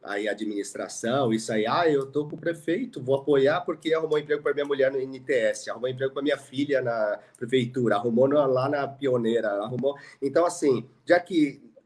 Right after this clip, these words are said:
nós fazemos parte dessa, desse grupo de cidadãos que temos a consciência de que política não é o jogo da barganha e que o, a prefeitura deve fazer as coisas bem feitas e com transparência, a gente tem que multiplicar essa ideia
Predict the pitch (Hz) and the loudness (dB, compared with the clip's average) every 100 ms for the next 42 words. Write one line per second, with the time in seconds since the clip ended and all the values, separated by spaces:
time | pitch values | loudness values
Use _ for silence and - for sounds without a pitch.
0 | - 135 180 - 143 135 127 - 113 113 | -4 0 0 -2 -2 -2 -2 -4 -4 -4
1 | 110 120 117 107 90 76 _ _ - 123 | -4 -4 -4 -8 -10 -16 _ _ -12 -10
2 | 120 147 147 120 113 135 113 110 110 104 | -4 -2 -2 -8 -8 -2 -2 0 -2 -2
3 | - - 110 120 120 113 104 131 127 127 | -6 -8 -2 2 2 0 -2 -2 -2 2
4 | 120 151 160 - - - _ _ _ _ | 4 4 2 -6 -10 -14 _ _ _ _
5 | - 110 110 117 107 101 98 92 90 78 | -8 -8 -4 0 0 0 -6 -6 -8 -10
6 | - - 117 123 - 113 110 123 120 92 | -8 0 2 2 4 4 6 4 4 0
7 | 101 110 107 104 98 98 95 110 151 156 | -4 -4 -2 -4 -8 -8 -6 -2 0 0
8 | 95 - _ _ _ _ - 95 - 110 | -4 -12 _ _ _ _ -16 -12 -4 -2
9 | 107 104 101 92 107 95 101 _ _ _ | -2 -2 -2 -2 -4 -6 -10 _ _ _
10 | _ _ _ _ - 123 117 113 113 110 | _ _ _ _ -8 -4 -2 0 0 2
11 | 120 113 107 101 95 113 98 - 101 98 | 0 0 -2 -2 -4 -4 -6 -6 -8 -4
12 | 123 117 117 107 101 104 - 87 117 180 | 0 0 0 -8 -4 -4 -2 2 4 4
13 | 202 220 220 233 226 226 - 233 226 196 | 2 0 2 2 4 2 2 -4 2 2
14 | 208 202 123 131 175 110 | 0 0 4 4 2 -2